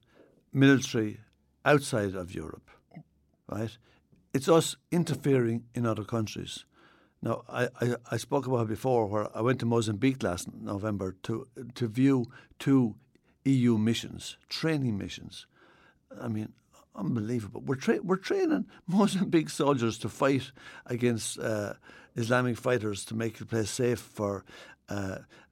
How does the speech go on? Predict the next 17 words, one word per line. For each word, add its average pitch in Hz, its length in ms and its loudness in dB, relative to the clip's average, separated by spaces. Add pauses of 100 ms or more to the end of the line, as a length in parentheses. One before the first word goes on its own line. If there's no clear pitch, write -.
(240)
European 120 480 0
companies 104 480 -4
to - 100 -10
make 107 220 -4
money 110 300 -2
by 92 160 -6
exp-, - 440 -10
exp-, - 720 -10
uh, - 40 -16 (800)
excavating 107 520 -4
for 95 160 -10
gas. 98 480 -8 (240)
It's 131 120 -4
just - 300 -4
absolute 113 360 -6
nonsense. 101 520 -6 (300)
But 117 160 0